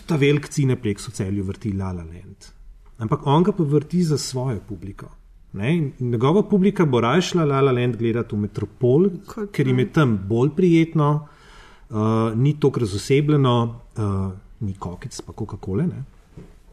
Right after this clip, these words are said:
Speaker 1: To bojo znali ceniti, recimo, pri, eh, zahtevnejših filmih.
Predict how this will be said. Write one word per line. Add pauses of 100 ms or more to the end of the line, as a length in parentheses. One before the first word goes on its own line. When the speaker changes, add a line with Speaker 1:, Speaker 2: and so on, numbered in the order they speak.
(420)
Speaker 1:
To
bojo
znali
ceniti,
recimo,
pri,
eh,
zahtevnejših
filmih.